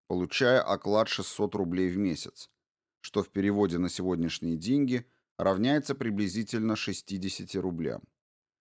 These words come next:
Работая ежедневно по двенадцать-пятнадцать часов, отец вместо денег за сверхурочную работу приносил напечатанные на газетной бумаге благодарности. От своего деда-крестьянина,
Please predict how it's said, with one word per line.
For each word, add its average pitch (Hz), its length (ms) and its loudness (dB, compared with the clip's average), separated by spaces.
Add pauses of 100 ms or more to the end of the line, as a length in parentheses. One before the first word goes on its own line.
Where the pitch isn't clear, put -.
(240)
Работая 143 520 2
ежедневно 120 680 4
по 87 140 -4
двенадцать-пятнадцать 104 1040 0
часов, - 500 -4 (460)
отец 156 420 -2
вместо 120 360 0
денег 123 360 2
за 98 140 0
сверхурочную 98 840 0
работу 120 560 0 (380)
приносил 127 560 2
напечатанные 120 800 2
на 101 120 2
газетной 92 540 0
бумаге 85 500 0
благодарности. 82 920 -2 (320)
От 95 160 0
своего 123 400 4
деда-крестьянина, 113 1160 0